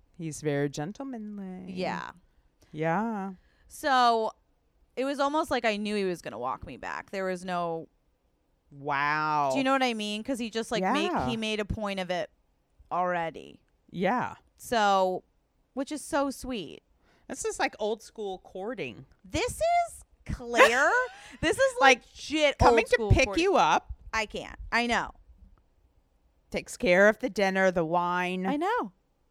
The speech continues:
Speaker 1: and then walks you home.
Speaker 2: It's, I mean,
Speaker 1: And no funny business, sir.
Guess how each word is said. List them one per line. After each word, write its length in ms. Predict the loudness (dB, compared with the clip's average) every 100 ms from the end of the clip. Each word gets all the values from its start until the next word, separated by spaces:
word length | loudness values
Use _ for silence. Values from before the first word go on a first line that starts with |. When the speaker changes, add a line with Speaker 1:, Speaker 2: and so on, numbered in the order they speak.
| -6
Speaker 1:
and 160 | -4 -2
then 100 | -2
walks 320 | -4 -4 -8
you 120 | -8
home. 300 | -6 -8 -12 _ _ _ _ _ _
Speaker 2:
It's, 320 | 0 0 -6 -18 _ _ -2
I 140 | 0
mean, 500 | 0 0 0 0 -2 -10 _ _
Speaker 1:
And 300 | -2 -2 -6 0
no 380 | 6 8 8
funny 340 | 4 0 0 -2
business, 600 | -4 -6 -8 -10 -10 -12 -18 -12
sir. 480 | -2 2 2 0